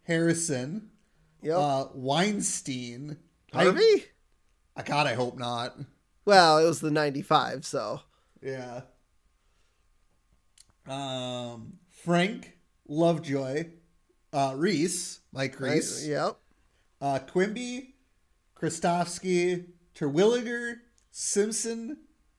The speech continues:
Speaker 1: Habbleblap. Happleblap?
Speaker 2: I know there's a Simpson ni-, name for that.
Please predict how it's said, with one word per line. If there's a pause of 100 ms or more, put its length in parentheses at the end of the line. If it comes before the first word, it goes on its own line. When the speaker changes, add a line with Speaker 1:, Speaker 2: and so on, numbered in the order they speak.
(280)
Speaker 1:
Habbleblap. (1300)
Happleblap? (320)
Speaker 2:
I
know
there's
a
Simpson
ni-, (100)
name
for
that.